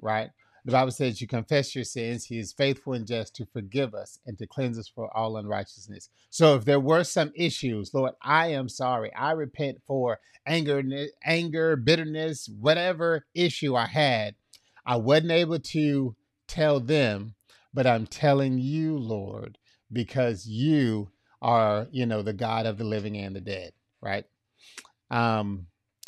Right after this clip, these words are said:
what else? What else? And now just a couple practical things that may help.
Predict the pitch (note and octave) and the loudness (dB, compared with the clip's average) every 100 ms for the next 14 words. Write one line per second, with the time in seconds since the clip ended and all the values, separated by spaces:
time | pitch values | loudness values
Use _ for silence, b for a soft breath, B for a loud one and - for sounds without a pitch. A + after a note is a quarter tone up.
0 | - B2 G#2 - D3 C3 G2 - B B | 2 4 2 2 4 6 4 -4 B B
1 | F3+ F#3+ A3+ A3+ B3+ - B3+ A#3+ B3 A#3+ | 6 10 10 8 6 6 6 8 8 6
2 | A3 - A3+ A3+ G#3+ F3+ F3+ D3+ - E3 | 4 4 4 4 0 -2 0 -2 0 2
3 | D#3 D3+ C3 D3 D3 D#3 D#3+ C#3+ C#3+ D3+ | 2 2 2 2 2 0 0 0 4 4
4 | G#2 | 2